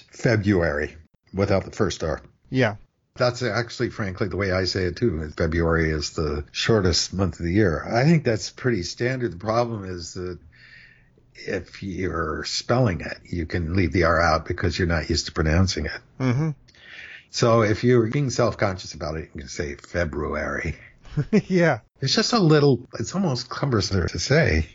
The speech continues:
Speaker 2: I don't know of any other words off the top of my head in English where you have the B and R together and they are actually in separate syllables. To actually break it February is really cumbersome.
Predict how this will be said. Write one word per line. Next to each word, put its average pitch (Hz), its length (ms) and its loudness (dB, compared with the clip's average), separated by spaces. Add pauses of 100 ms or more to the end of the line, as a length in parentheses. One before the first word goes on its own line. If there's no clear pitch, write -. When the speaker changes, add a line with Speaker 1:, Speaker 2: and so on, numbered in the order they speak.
Speaker 2:
I 135 160 -4
don't 170 140 0
know 135 140 0
of 123 80 0
any 123 200 -2
other 117 160 -4
words 113 240 -4
off 110 120 -4
the 117 80 -14
top 127 240 -6
of 107 60 -10
my 101 120 -14
head 123 460 -4
in 113 180 -12
English 110 500 -12 (520)
where 123 560 2 (180)
you 131 160 -4
have 131 220 -2
the 120 100 -4
B 143 480 -4
and 127 160 -8
R 123 240 -6
together 127 600 -4
and 113 240 -10
they 117 180 -8
are 113 340 -8
actually 127 440 -8
in 113 100 -8
separate 113 420 -10
syllables. 110 680 -10 (540)
To 139 120 -6
actually 135 380 -4
break 135 400 -2
it 131 160 -6
February 120 1400 -4
is 110 240 -14
really 131 720 -2
cumbersome. 113 680 -10